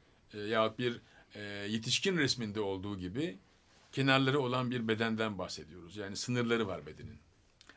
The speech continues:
Halbuki, e, Spinoza olsun, Leibniz olsun, monadları, çünkü her bir monad başka monadla hep ilişki içinde. E, Spinoza'nın bedenleri de öyle.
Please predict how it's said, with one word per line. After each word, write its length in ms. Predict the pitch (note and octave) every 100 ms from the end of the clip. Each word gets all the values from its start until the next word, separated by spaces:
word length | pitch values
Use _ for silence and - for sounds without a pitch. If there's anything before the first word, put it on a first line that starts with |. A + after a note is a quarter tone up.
| -
Halbuki, 500 | F3+ A3+ A3+ C3+ - - _ _ _ _ - - - - - - _ _ G#2
e, 600 | G2+ G2 G2 F#2+ F#2 F#2 _ -
Spinoza 580 | - - B2+ C3+ B2 C3
olsun, 800 | B2+ B2+ - C3 C3 B2+ B2+ G#2+
Leibniz 460 | G2 A#2 C3 A#2+
olsun, 560 | B2+ B2 A2+ C3 B2+ B2+
monadları, 600 | G#2+ G2 G2+ G2+ G2+ G2
çünkü 220 | - G2+
her 220 | F#2+ C3 C3+
bir 80 |
monad 300 | A2+ G#2+ B2+ C#3 - -
başka 260 | G#2+ G2+ C3
monadla 420 | A#2+ A2+ G#2+ B2
hep 140 | C#3+ - _ -
ilişki 340 | A#2 A2 C#3
içinde. 380 | A2+ F2+ D#2+ D2 - _ - - - -
E, 120 | G2+ F#2 F2+ E2+ E2 E2+ - - _
Spinoza'nın 440 | - E3 E3+ D3+
bedenleri 460 | C3 B2 C3 C3+ C#3
de 80 | B2
öyle. 280 | F2 D#2+